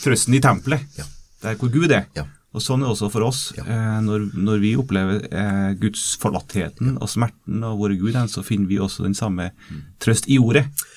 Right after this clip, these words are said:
Speaker 2: Og det er en veldig viktig vinkling inn i denne teksten. Ja,
Speaker 1: Ja.
Speaker 2: det er det.
Speaker 1: Og der sitter altså Jesus, eh, i Guds hus.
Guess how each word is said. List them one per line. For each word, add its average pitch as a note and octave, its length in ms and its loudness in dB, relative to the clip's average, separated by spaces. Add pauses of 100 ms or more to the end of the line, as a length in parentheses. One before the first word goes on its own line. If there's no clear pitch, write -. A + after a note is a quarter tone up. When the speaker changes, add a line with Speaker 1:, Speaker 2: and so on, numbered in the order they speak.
(240)
Speaker 2:
Og F#2+ 80 -8
det A2 100 2
er A2 60 2
en G2 60 -2
veldig A2 240 4
viktig G2+ 300 -2
vinkling G2 480 -2
inn G#2 220 2
i G2 100 0
denne F#2 220 -2
teksten. - 360 -8 (680)
Ja, - 160 -6
Speaker 1:
Ja. G2 120 -4 (320)
Speaker 2:
det - 100 -6
er - 40 -6
det. C#2+ 80 -10 (240)
Speaker 1:
Og B2 120 2
der A#2+ 160 6
sitter B2+ 240 2
altså A2 200 0
Jesus, G2 600 0
eh, F#2+ 340 0
i G2+ 160 0
Guds G2+ 240 2
hus. F#3 360 6